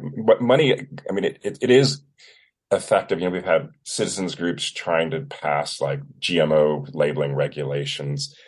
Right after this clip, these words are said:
and the, they get outspent ten-to-one, five-to-one.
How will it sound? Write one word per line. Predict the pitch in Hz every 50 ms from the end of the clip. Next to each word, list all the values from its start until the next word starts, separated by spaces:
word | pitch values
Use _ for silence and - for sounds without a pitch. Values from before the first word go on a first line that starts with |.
| _ _ _ _ _ _ _ _ _ _ _
and | - 78 76 76 76 73 71 71 71 - - - - _ _ _ _
the, | - 90 85 78 69 71 - - _
they | - 90
get | 82 85 - -
outspent | 85 82 78 - - - - - 78 76 78 76 - _ _
ten-to-one, | - - - 90 80 78 76 71 73 69 71 71 73 71 71
five-to-one. | 69 - 67 67 73 73 69 - 76 69 67 67 69 69 67 69 69 67